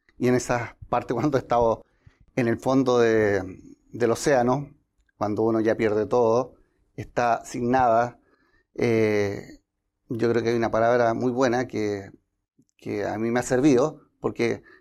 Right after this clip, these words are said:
se triunfa por dos razones, o por inspiración, que estás bien motivado, lo que hablamos recién,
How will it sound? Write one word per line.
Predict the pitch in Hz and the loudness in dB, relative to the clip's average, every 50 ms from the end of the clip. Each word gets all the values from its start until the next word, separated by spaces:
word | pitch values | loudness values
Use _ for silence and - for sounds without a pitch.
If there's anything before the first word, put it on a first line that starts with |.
| _ _ _ _ _ _ | _ _ _ _ _ _
se | - - 127 | -10 -8 -4
triunfa | 123 131 139 135 135 - 147 131 - | -2 0 0 0 0 -2 -2 -2 -2
por | 123 117 | -2 -2
dos | 120 135 | -2 0
razones, | 135 135 135 - 131 120 117 | -2 -2 -2 -2 -2 -2 -4
o | 104 | -4
por | - 113 110 110 110 - - | -2 0 2 2 0 0 0
inspiración, | 156 139 139 - - 135 131 120 - - 151 156 175 - - - - | 0 0 0 0 0 0 0 0 0 0 0 2 2 0 -2 -6 -10
que | - - | -14 -10
estás | - 117 117 | -8 -4 0
bien | 110 156 151 | 2 2 4
motivado, | 151 170 147 165 170 170 175 180 180 165 143 135 | 4 4 4 4 4 4 4 4 2 0 -2 -4
lo | - 135 127 | -4 -2 0
que | 120 131 | 2 2
hablamos | 123 131 135 135 127 | 2 4 2 2 0
recién, | 123 - - 160 165 | -2 -2 -4 -4 -4